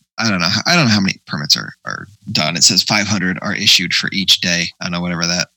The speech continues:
that means. I think it's closed in February. But the government put out these permits, and you have to have a permit to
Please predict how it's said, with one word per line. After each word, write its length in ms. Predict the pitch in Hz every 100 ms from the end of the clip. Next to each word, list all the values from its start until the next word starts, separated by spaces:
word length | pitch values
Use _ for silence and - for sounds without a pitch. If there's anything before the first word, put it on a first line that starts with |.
| _
that 160 | 90 78
means. 240 | 92 90
I 60 | 90
think 120 | 101
it's 100 | 87
closed 320 | - 90 90
in 100 | 82
February. 440 | 92 95 92 87 87 - - -
But 100 | 123
the 60 |
government 420 | 143 156 - 98 -
put 140 | - 110
out 260 | 95 92 -
these 640 | 95 87 85 - - - - _
permits, 480 | - 92 - - - - - -
and 80 | 95
you 80 | 104
have 200 | 135 147
to 80 | 117
have 160 | 104
a 40 | 95
permit 380 | - 95 92 80 _ -
to 400 | - 90 85